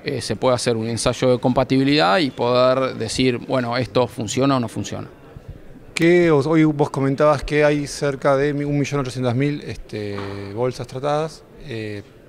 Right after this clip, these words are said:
Speaker 2: ¿qué expectativa tienen ustedes de adopción por parte del productor?
Speaker 1: Bueno,
Speaker 2: A nivel de
Speaker 1: eh,
Speaker 2: presupuesto, digo, tampoco vamos a adivinar, pero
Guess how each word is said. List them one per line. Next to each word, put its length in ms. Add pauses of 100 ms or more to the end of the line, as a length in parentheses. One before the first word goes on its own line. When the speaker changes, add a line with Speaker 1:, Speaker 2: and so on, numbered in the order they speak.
(720)
Speaker 2:
¿qué 380
expectativa 760
tienen 300
ustedes 320
de 40
adopción 380
por 140
parte 220
del 120
productor? 440 (1300)
Speaker 1:
Bueno, 340 (200)
Speaker 2:
A 60
nivel 200
de 60
Speaker 1:
eh, 40
Speaker 2:
presupuesto, 500
digo, 120
tampoco 360
vamos 340
a 60
adivinar, 460
pero 160